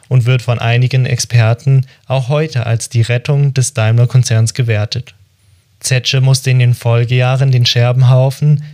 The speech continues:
den die gescheiterte Hochzeit im Himmel verursachte, aufkehren und daraus eine rund erneuerte, erfolgreiche Firma formen.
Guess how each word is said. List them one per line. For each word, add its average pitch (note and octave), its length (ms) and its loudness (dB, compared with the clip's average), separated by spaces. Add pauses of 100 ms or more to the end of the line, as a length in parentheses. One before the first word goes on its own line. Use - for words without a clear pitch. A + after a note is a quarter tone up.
(200)
den A#2+ 140 4
die A#2+ 100 2
gescheiterte A#2+ 580 0
Hochzeit A#2+ 340 0
im A#2 120 2
Himmel B2 260 4
verursachte, C3 960 -2 (360)
aufkehren A#2 760 -2 (200)
und A#2 180 4
daraus A2+ 440 2
eine A#2 180 2
rund B2 280 4
erneuerte, B2+ 680 0
erfolgreiche A#2+ 720 -2
Firma B2 360 0
formen. G#2+ 520 -4